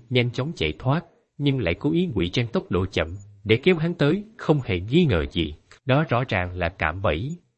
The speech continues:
trốn không thoát rồi, làm sao bây giờ? Kim Dương lão tổ sốt ruột, xoẹt, hắn khống chế lực thế giới, ấn cây nút trên khẩu súng phóng xạ cấp E chín trong tay La Phong, nhưng lại căn bản không thể ấn được. Ngu ngốc, nhưng lại căn bản không thể ấn được.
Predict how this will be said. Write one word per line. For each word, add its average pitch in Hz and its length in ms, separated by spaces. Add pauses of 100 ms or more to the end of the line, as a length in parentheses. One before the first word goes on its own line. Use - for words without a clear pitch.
trốn 165 200
không 123 240
thoát 185 320
rồi, 87 320 (240)
làm 113 180
sao 135 220
bây 135 160
giờ? 90 320 (300)
Kim 160 200
Dương 147 240
lão 107 320
tổ 98 160
sốt 190 200 (100)
ruột, 92 180 (300)
xoẹt, 87 300 (260)
hắn 147 220
khống 165 200
chế 175 180
lực 110 220
thế 135 100
giới, 143 400 (240)
ấn 127 300
cây 127 120
nút 151 260
trên 123 180
khẩu 113 260
súng 143 220
phóng 139 240
xạ 90 360
cấp 170 160
E 131 140
chín 127 320
trong 104 160
tay 104 160
La 101 140
Phong, 110 280 (360)
nhưng 175 240
lại 90 120
căn 113 260
bản 73 220
không 110 260
thể 92 120
ấn 131 200
được. 85 280 (240)
Ngu 135 220
ngốc, 170 220 (360)
nhưng 110 220
lại 80 140
căn 107 280
bản 67 180
không 104 260
thể 85 120
ấn 113 200
được. 85 180